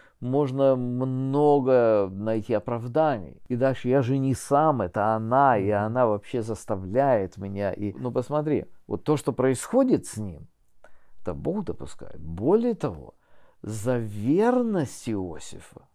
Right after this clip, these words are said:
Speaker 1: он переживает еще большую несправедливость. Она клевещет на него, его садят в тюрьму. Он сидит там несколько лет в тюрьме. То есть вот мы смотрим на это все дело, и мы видим, что это все, конечно же, Богом допускается.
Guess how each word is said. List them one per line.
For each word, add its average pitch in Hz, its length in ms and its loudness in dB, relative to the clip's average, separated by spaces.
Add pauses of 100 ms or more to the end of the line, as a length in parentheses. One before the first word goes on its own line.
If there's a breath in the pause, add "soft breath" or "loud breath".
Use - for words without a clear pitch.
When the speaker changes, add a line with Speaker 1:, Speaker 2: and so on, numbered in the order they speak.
(680)
Speaker 1:
он 165 420 2
переживает 123 680 0
еще 139 240 -2
большую 214 540 0
несправедливость. 85 1000 -6 (840)
Она 113 200 -2
клевещет 131 720 -2
на 78 80 -10
него, 71 280 -14 (380)
его 95 300 -4
садят 123 400 -2
в - 80 -20
тюрьму. 120 540 -6 (680 soft breath)
Он 107 140 -4
сидит 120 400 -4
там 135 180 -2
несколько 135 480 -4
лет 113 340 -4
в - 80 -20
тюрьме. 69 380 -12 (280)
То 156 100 2
есть 151 140 0
вот 143 220 -2
мы 135 260 -4
смотрим 202 420 -2
на 92 100 -4
это 82 180 -6
все 78 260 -8
дело, 73 260 -8
и 85 140 -8
мы 113 140 -6
видим, 151 160 -6
что - 180 -10
это 101 160 -12
все, 104 220 -8
конечно 87 460 -8
же, 76 120 -6
Богом 73 360 -4
допускается. - 640 -12